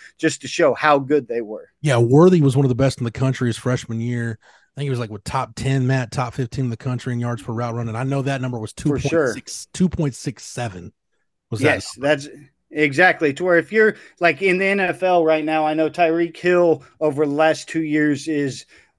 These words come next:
Speaker 1: borderline or over, he's, like, three point six, but, like, the number two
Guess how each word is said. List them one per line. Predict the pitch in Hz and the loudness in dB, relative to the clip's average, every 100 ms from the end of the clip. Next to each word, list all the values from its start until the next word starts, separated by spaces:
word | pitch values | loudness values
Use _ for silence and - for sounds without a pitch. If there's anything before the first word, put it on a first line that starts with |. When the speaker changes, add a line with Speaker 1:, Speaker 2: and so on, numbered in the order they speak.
| _ _ _ | _ _ _
Speaker 1:
borderline | 120 170 196 180 160 160 165 160 | 0 4 4 4 2 4 4 4
or | 151 156 - | 2 0 4
over, | 165 151 160 | 4 6 2
he's, | 156 165 | 2 4
like, | 165 135 | 4 2
three | - 170 | 2 2
point | 165 175 151 - | 2 0 0 -2
six, | - 185 143 - | -2 -2 -2 -6
but, | - 151 | -2 2
like, | 143 127 | 2 2
the | 156 | 2
number | 170 160 | 2 0
two | 135 - 185 175 | -4 -2 2 2